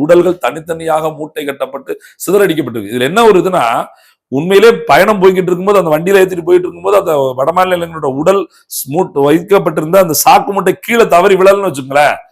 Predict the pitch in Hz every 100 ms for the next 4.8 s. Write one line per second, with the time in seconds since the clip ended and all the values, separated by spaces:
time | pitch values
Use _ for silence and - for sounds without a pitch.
0 | _ _ 156 170 170 160 202 208 196 196
1 | 214 196 170 170 190 190 170 185 180 147
2 | 110 - _ _ 160 202 226 208 214 226
3 | 185 170 180 - - - 180 185 220 240
4 | 226 196 226 226 220 202 175